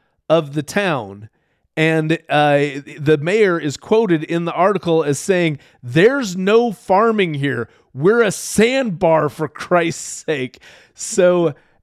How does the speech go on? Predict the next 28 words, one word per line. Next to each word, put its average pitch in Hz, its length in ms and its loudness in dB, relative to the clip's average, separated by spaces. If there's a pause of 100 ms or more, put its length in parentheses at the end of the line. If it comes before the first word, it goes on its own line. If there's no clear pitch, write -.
(120)
again, 185 640 2
they, 190 340 -2
this 196 300 -4
wasn't, 254 340 -2 (240)
I, 208 300 -6
can 240 160 -6
you 247 100 -6
call 233 280 -4
that 294 160 2
identity 214 560 -2
theft? 240 340 -4
It's 165 180 -8
more 202 180 -2
like 208 220 2
they 185 140 4
looked 175 340 -2
through 196 180 -2
a 151 60 0
phone 165 400 -2
book 127 320 -4 (220)
and 143 180 0
just 160 240 0
started 160 400 -2
picking 156 380 -4
random 147 360 -2
addresses 123 720 -2
to 123 100 -8
put. 123 380 -6